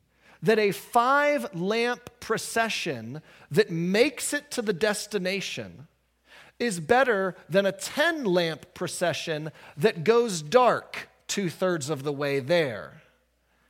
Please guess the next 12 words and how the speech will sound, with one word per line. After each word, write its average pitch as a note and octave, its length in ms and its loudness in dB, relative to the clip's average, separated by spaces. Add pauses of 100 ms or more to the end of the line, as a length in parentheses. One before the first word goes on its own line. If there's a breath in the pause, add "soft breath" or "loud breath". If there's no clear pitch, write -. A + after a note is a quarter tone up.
(420 soft breath)
The G#3 80 4
wise C#4 400 6
virgins A3+ 540 2
feel C4 220 2
a A#3+ 60 6
responsibility A#3+ 1120 0
to A3+ 120 -4
give G#3 240 0
this A3 160 0
bride A#3+ 540 2
and G#3+ 260 -4
groom G#3+ 500 0